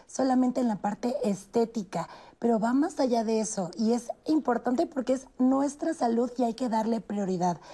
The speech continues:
Por eso vamos a hablar de esto el lunes, así que les esperamos para que comenten también sus dudas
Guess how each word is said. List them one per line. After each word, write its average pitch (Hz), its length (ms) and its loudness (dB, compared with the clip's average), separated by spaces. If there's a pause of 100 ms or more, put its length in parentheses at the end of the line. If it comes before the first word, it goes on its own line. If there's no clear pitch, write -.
(180)
Por 247 140 2
eso 269 180 2
vamos 269 260 2
a 254 40 -2
hablar 240 180 0
de 240 120 2
esto 262 400 -4
el 233 220 0
lunes, 277 400 -2
así 262 240 -2
que 285 200 -2 (280)
les 240 260 2
esperamos 262 640 0
para 220 220 -4
que 190 120 -12
comenten 226 480 -2
también 226 400 0 (260)
sus 247 300 0
dudas 285 460 0